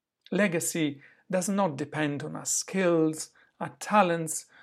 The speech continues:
nor on our human achievements. It is not a function of our intelligence nor of our will. In the end, legacy is a question of style. We might regret that once we have gone,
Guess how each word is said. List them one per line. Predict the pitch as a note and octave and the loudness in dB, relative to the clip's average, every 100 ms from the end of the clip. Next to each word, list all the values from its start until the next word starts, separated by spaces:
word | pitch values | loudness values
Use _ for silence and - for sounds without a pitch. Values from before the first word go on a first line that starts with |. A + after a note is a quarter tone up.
| - | -6
nor | F#3+ G3 A3+ G#3 G3+ | 0 6 8 8 6
on | D#3+ | 4
our | D3+ | 0
human | C3+ - - F#3+ F3 D3+ - | -4 -10 -6 -4 -2 -4 -6
achievements. | D#3 C3+ - - G#3 - - - - - - _ _ _ _ - - | -8 -8 -6 0 0 0 -10 -10 -8 -8 -10 _ _ _ _ -20 -2
It | A3 G#3+ | 4 4
is | G#3+ | 6
not | B3+ A3 | 4 4
a | |
function | E3 - - G3+ G3 F#3 - F3 D3+ | 0 -4 -2 0 0 -4 -6 -4 -2
of | D3 | -2
our | |
intelligence | C#3+ D3 D#3 F#3 F3+ F3+ C3+ D#3+ C3+ - | -2 -6 -6 -2 -2 -2 -4 -4 -2 -2
nor | F3 F3+ E3+ - | 0 2 2 4
of | C#3 | 2
our | D3+ C3+ | 0 -4
will. | C#3+ F#3+ C#3 - - - _ _ _ _ - | 0 2 2 0 -10 -16 _ _ _ _ -4
In | F3+ E3+ | -4 -2
the | F3 | -2
end, | E3 D#3 D3+ - - - _ - | 0 -2 -4 -10 -20 -20 _ -6
legacy | F3+ G#3+ G3+ F3+ - D#3+ C#3 C3+ _ _ _ | 0 2 2 -2 2 4 4 0 _ _ _
is | F#3+ F3 | -4 -2
a | |
question | F#3 - C#3 C3+ - D3+ C3 - - | -2 -2 -2 -2 -2 -2 -4 -6 -6
of | E3+ - | -8 -4
style. | - - D#3 C#3+ C3+ C3+ E3 F#3 _ _ _ _ _ _ _ _ _ _ _ _ - | -2 -2 -2 -4 -4 -6 -8 -12 _ _ _ _ _ _ _ _ _ _ _ _ 0
We | F3+ A#3+ | 4 6
might | A3 D#3+ | 4 0
regret | D3+ D#3+ D#3+ F3+ D#3+ - | 0 2 4 2 2 0
that | D3+ D#3+ C#3 - | 0 0 -4 0
once | D#3+ F3+ D#3+ - | 2 2 -2 -4
we | D#3+ | -4
have | D#3 E3 C#3+ | -2 -6 -4
gone, | C#3+ G3 F3+ F3+ | 0 2 2 0